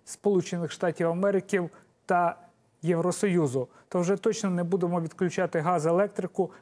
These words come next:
не надсилати гроші, а будемо купляти вугілля, питає Віталій Бала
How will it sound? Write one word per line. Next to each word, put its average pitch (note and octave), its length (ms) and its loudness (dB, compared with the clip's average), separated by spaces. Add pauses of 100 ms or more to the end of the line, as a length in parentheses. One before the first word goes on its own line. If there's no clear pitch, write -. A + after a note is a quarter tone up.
не F#3 100 -2
надсилати F3 560 0
гроші, F#3 440 0
а D#3+ 100 0
будемо E3+ 460 -2 (220)
купляти E3+ 600 0 (220)
вугілля, D#3 640 0 (240)
питає E3 560 2 (680)
Віталій E3 500 0
Бала E3 460 0